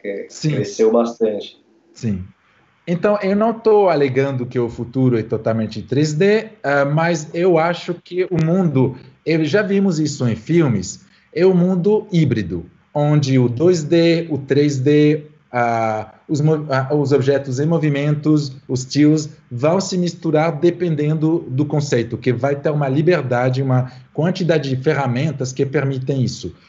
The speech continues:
Speaker 2: O que eu acho que falta muito é um ponte entre o universo três D, as pessoas que desenvolvem objetos, estéticas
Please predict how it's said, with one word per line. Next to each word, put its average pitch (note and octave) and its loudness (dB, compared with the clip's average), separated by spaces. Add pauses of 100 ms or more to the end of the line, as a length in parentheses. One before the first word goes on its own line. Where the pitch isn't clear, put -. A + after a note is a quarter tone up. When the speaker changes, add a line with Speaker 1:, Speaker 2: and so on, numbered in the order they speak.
(300)
Speaker 2:
O F#3+ 2
que G3 -2
eu F#3 4
acho E3 -2
que D3 -4
falta D3+ -4
muito B2+ -2 (320)
é D#3 0
um G3 0
ponte D#3 -2 (340)
entre D3+ 0 (280)
o E3 0
universo D#3+ 2
três D3 -2
D, A#2 0
as A2 -4
pessoas D3 0
que B2+ -2
desenvolvem C3 0
objetos, C3 -2
estéticas B2+ -4